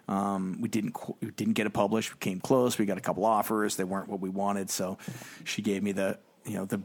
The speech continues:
the best and most difficult advice, um, I've ever received, which was <laughs> put it, put it back in the drawer and start something else. <laughs> It's just like, "Oh, my God, spent five years writing that."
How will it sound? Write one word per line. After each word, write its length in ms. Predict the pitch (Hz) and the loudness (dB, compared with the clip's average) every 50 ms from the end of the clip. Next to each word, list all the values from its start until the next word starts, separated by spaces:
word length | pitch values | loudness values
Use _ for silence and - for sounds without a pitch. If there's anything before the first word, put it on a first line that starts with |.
| - - - | -8 -8 -4
the 100 | - 120 | -2 -2
best 340 | 101 - 107 104 110 - - | 0 0 0 0 0 2 2
and 80 | 110 107 | 2 2
most 200 | 104 101 101 - | 2 0 -2 -2
difficult 380 | 104 101 98 98 - 95 95 104 | -4 -4 -4 -4 -6 -6 -4 -6
advice, 580 | 101 90 - 101 98 101 104 - - - - - - | -6 -6 -4 -4 -2 -2 -2 0 0 -2 -2 -4 -6
um, 480 | 98 95 92 92 95 95 92 92 87 - | -8 -6 -6 -6 -6 -4 -6 -6 -6 -6
I've 140 | - - 95 | -8 -8 -8
ever 380 | 90 92 95 92 87 90 107 107 - - - - - - | -8 -8 -8 -8 -8 -8 -10 -12 -14 -14 -12 -10 -6 -2
received, 520 | 131 110 104 - - 107 95 101 120 127 - | -2 0 0 0 0 0 2 2 2 4 4
which 200 | 120 107 - 107 | 2 2 0 -2
was 200 | 95 82 - - - - - | -2 -2 -2 -2 -4 -4 -6
<laughs> 140 | - 117 - | -8 -2 2
put 160 | - - 123 | 2 2 2
it, 80 | - - - - - - | 2 -2 -8 -12 0 4
put 100 | - 180 | 4 6
it 80 | 175 - | 6 6
back 220 | - - 131 117 135 | 4 4 4 4 2
in 60 | 127 | 2
the 60 | 117 | 0
drawer 280 | 113 - 127 117 120 131 | 2 2 4 4 6 6
and 120 | 135 123 | 4 4
start 260 | - - 135 117 117 | 4 4 2 2 4
something 320 | - - 120 98 113 107 101 | 4 4 4 4 2 2 2
else. 400 | 101 110 127 147 147 - - - | 2 2 2 2 2 2 2 0
<laughs> 60 | - | 0
It's 160 | - 240 - | 0 -2 -2
just 140 | - 123 - | -2 0 0
like, 120 | 107 104 - | 0 0 0
"Oh, 80 | 113 | -2
my 120 | 98 85 - | -2 -2 -2
God, 320 | - 107 - 92 87 - - - - - - - - - | -2 -2 -2 -2 -4 -6 -10 -10 -12 -10 -12 -12 -10 -8
spent 280 | - - - - - - | -6 -2 2 2 2 4
five 320 | - - - 123 120 - | 4 4 4 6 6 6
years 220 | 123 123 123 110 110 | 6 6 6 6 4
writing 280 | 123 120 113 113 113 | 4 6 6 6 4
that." 260 | 104 98 98 95 98 | 4 2 0 0 -2